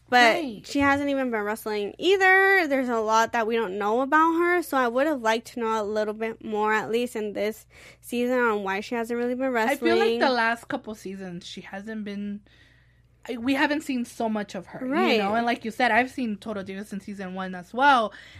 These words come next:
Speaker 2: and we saw so much of her that all of a sudden it was just kinda like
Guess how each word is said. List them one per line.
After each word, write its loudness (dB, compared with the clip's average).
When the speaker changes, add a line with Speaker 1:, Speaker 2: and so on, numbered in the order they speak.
Speaker 2:
and -2
we -4
saw 0
so 4
much 2
of 0
her 2
that -2
all 4
of 2
a -6
sudden -2
it -6
was -8
just -12
kinda -8
like -6